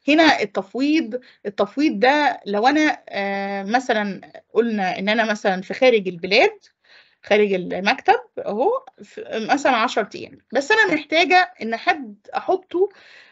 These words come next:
مفوض ليا بالنيابة ع-، يقعد بالنيابة ويجري أو يرد على المكالمات ويستقبلها بالنيابة عني. هنا التفويض،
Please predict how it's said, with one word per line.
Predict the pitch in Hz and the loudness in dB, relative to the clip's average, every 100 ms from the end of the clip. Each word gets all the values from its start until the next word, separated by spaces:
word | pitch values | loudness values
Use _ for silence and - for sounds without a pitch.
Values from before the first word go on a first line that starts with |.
| _ | _
مفوض | 226 233 233 302 302 285 196 | -4 -4 0 0 2 0 -2
ليا | 226 254 277 285 453 - _ _ _ | 0 0 2 2 2 -2 _ _ _
بالنيابة | 196 254 240 214 294 262 | -2 0 0 2 2 4
ع-، | 254 233 - | 4 2 -2
يقعد | 208 262 285 202 | -2 2 2 0
بالنيابة | 196 196 226 269 | -4 -4 -2 0
ويجري | 254 214 226 294 240 247 262 - | 0 0 -2 -2 -4 -6 -8 -6
أو | 202 214 | -4 -2
يرد | 208 214 302 240 | 0 0 2 2
على | 220 294 | 4 2
المكالمات | 240 202 202 196 190 277 302 302 | 0 -4 -6 -8 -4 -2 -2 -2
ويستقبلها | 190 180 190 185 240 285 262 262 - - - | -6 -2 -4 0 0 0 0 -2 -6 -18 0
بالنيابة | 262 247 214 240 | 2 2 2 2
عني. | 196 202 262 440 - 494 _ | 0 0 -2 -2 -6 -16 _
هنا | 233 269 | -2 -2
التفويض، | - 190 - 233 359 | -2 -6 -6 2 4